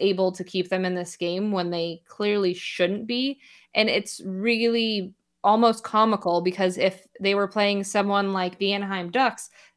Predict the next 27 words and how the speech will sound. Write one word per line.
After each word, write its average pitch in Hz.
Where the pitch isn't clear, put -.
they 190
could, 208
it 202
could 202
be 202
completely 185
swapped. 214
Right 214
now, 220
you 226
could 208
see 214
the 226
Coyotes 214
with 196
thirty-seven 180
shots -
to 202
nine 175
instead 185
of 175
the 180
way 190
it 185
is 185
right 175
now, 190